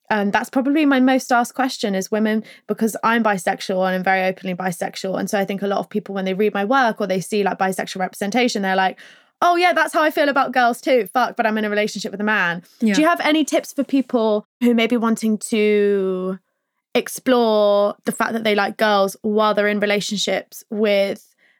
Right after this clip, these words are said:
Speaker 1: someone of the opposite sex,
Speaker 2: Mm.
Speaker 1: um,
Speaker 2: Mm.
Speaker 1: when they still wanna stay with that person, love with that person, maybe, like, approaching the subject or something? 'Cause I don't have the expertise for that, and that's something I get asked about all
Speaker 2: Yeah.
Speaker 1: the time.
Speaker 2: Yeah, no, so, okay, so this is a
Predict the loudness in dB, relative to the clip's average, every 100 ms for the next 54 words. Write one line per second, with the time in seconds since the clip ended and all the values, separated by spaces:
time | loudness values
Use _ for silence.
0 | -12 -2 0 0 0 -2 -2 -12 -6 -2
1 | -2 -2 -8 -16 -20 -12 0 2 2 2
2 | 2 2 0 0 2 2 2 2 0 0
3 | 0 0 0 2 2 0 -4 -2 -2 -2
4 | -4 -2 -2 -2 0 0 0 -2 -4 -18
5 | -18 -12 -2 0 2 2 2 2 0 0
6 | -2 -2 -2 -2 -2 -2 -2 0 2 2
7 | 2 2 0 -2 -2 -2 0 -2 0 0
8 | 0 -2 -4 -2 -2 0 0 0 0 -2
9 | -4 -6 -6 -6 _ 2 4 4 2 -2
10 | -2 -6 -10 -14 -20 -6 0 0 2 0
11 | -2 -4 -2 -2 0 0 2 2 2